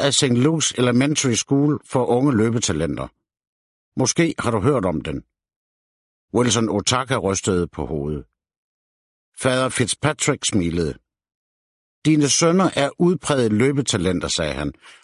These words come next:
"og præcis den slags drenge, vi leder efter. Vores organisation kan tilbyde dem skolegang, mad og en chance for en dag at løbe som professionelle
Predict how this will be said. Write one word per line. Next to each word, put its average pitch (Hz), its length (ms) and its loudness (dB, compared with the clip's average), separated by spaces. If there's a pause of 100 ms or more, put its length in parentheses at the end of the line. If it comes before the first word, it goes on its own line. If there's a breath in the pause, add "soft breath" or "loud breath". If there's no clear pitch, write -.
"og 143 120 -2
præcis 160 600 0
den 190 160 2
slags - 300 -2
drenge, 113 340 0
vi 110 60 0
leder 98 320 0
efter. - 320 -8 (1200)
Vores 147 260 0
organisation 139 840 2
kan 139 200 -2
tilbyde 143 480 2
dem 92 160 0
skolegang, 151 680 0 (440)
mad 127 340 2 (340)
og 135 160 2
en 127 100 2
chance 147 460 2
for 143 180 0
en 117 120 0
dag 135 300 0
at 123 60 4
løbe 123 300 2
som 117 200 0
professionelle 135 760 0